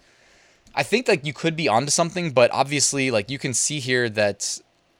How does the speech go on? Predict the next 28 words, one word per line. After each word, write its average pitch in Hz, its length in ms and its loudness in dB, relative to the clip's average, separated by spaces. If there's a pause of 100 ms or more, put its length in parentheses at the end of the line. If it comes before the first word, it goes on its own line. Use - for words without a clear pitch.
(260)
the 131 180 -4
way 135 180 4
that 143 260 4
Redbubble's 127 540 2
rendering 123 380 0
these 110 160 -4
stickers, 127 540 -4
well, 131 120 -2
it's 123 80 -4
not 190 100 4
even 160 160 0
how 131 80 2
they're 123 140 0
rendering 110 400 -2
it. 101 100 -6
This 120 160 -2
is - 80 -2
how 139 100 4
it's 131 120 0
gonna 113 120 -6
print, - 580 -6 (280)
you 113 100 -6
know 110 60 0
what 113 120 2
I 110 40 2
mean? 120 240 -2
And, 101 240 -8 (540)
um, 98 420 0